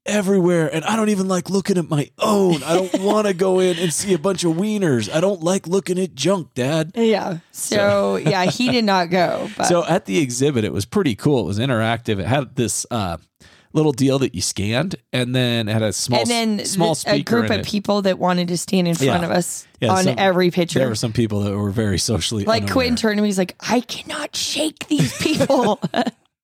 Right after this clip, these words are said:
Speaker 2: Yeah.
Speaker 1: So the little speaker, you scan it and then you hold it up next to your ear and it gives you an explanation. It's real quiet so other people can't hear.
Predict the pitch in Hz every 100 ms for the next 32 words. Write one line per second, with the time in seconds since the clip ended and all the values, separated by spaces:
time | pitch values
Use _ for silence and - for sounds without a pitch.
0 | - - - - - - 180 160 135 131
1 | 143 139 226 175 - 175 170 - 110 117
2 | 110 - 135 131 120 120 120 110 104 120
3 | 107 104 110 101 - 98 98 104 87 92
4 | 107 98 101 98 98 92 90 - 92 90
5 | 87 92 87 135 117 - - 110 90 -
6 | - 98 92 87 92 92 80 - 85 -
7 | 98 87 87